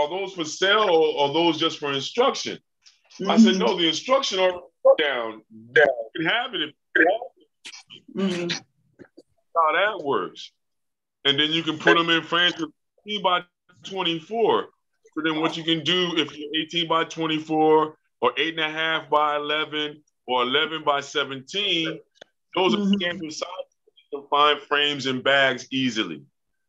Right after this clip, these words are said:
Speaker 2: Mm-hmm.
Speaker 1: So that's why I'm an advocate of those sizes. Now, if you go outside those sizes, can you get bags for that?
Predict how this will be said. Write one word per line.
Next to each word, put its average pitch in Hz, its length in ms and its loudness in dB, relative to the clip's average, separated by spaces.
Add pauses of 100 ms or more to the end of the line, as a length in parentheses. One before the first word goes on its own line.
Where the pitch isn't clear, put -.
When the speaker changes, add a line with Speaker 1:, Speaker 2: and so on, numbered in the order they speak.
(140)
Speaker 2:
Mm-hmm. 165 320 0
Speaker 1:
So 117 240 0 (580)
that's 151 220 -2
why 165 160 -2
I'm 156 140 -2
an 151 80 2 (180)
advocate 151 480 0
of 120 160 -4
those 131 320 0
sizes. 123 500 0
Now, 120 360 -2 (240)
if 139 180 -6
you 190 120 -4
go 170 140 4
outside 175 560 0
those 175 220 -6
sizes, 147 400 -2
can 156 300 -4
you 175 100 -8
get 165 240 -2
bags 160 400 -2
for 196 120 -10
that? 196 380 2